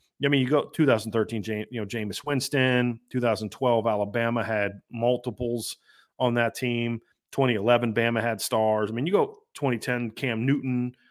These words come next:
So you go through the years, teams that are winning titles are teams that have stars. And teams that could beat those teams tended to have stars. I mean, what is the Ohio State, Alabama,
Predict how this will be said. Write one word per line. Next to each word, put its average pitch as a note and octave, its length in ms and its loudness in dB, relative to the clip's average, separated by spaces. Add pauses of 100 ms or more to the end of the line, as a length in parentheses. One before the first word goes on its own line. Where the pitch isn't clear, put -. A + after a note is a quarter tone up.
(360)
So - 120 -6
you F3 40 -4
go G#3 80 4
through G3 180 2
the C3 60 4
years, A#2+ 500 2
teams E3+ 260 0
that C#3 80 -2
are B2+ 40 0
winning B2 220 -2
titles A2+ 420 0
are G#2 60 -2
teams A#2+ 340 -4
that A2 120 -8
have G2+ 280 -4
stars. - 600 -14 (640)
And A#2 320 0
teams C#3+ 320 0
that B2+ 200 0
could B2 160 0
beat G#3 180 0
those D3 220 6
teams A2+ 520 0
tended A2 240 -2
to F#2+ 60 -6
have G2 140 -8
stars. F2+ 440 -4
I - 20 -4
mean, A#2+ 200 0 (340)
what D#3 200 6
is G3+ 100 0
the F3+ 100 2
Ohio C#3+ 260 4
State, C3 260 2
Alabama, A#2 400 2